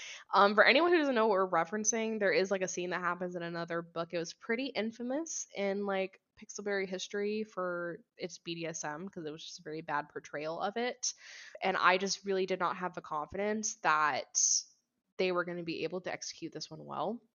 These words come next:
So I did not take it. I will say as a side note, Lucas, a lot of people were excited about this scene because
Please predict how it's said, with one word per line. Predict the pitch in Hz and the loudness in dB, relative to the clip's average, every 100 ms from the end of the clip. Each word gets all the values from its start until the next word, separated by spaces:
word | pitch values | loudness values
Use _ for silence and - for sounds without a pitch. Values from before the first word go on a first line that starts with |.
| _ _ _ - - _ _ | _ _ _ -20 -20 _ _
So | - - 180 175 | -8 -2 -2 0
I | 170 | -2
did | 175 170 | -2 -4
not | 165 160 - | -2 -2 -2
take | 165 156 | -8 -4
it. | 214 233 _ _ _ | -4 -4 _ _ _
I | 190 | -2
will | 190 190 | 2 0
say | 196 208 | 2 0
as | 196 | -2
a | 185 | -2
side | - 170 175 | 0 0 0
note, | 208 202 165 | -4 -4 -6
Lucas, | 165 165 196 214 - - | -8 -2 -2 -2 -6 -4
a | - | -4
lot | 185 185 | 2 2
of | 202 | 2
people | 233 214 208 | -2 -2 0
were | 185 | 0
excited | 170 - 170 175 220 | 0 -4 -2 0 0
about | 240 233 233 | 2 0 0
this | 254 - | -4 -4
scene | 262 269 277 285 | -4 -4 -4 -6
because | 214 196 190 185 185 | -6 -2 0 0 -2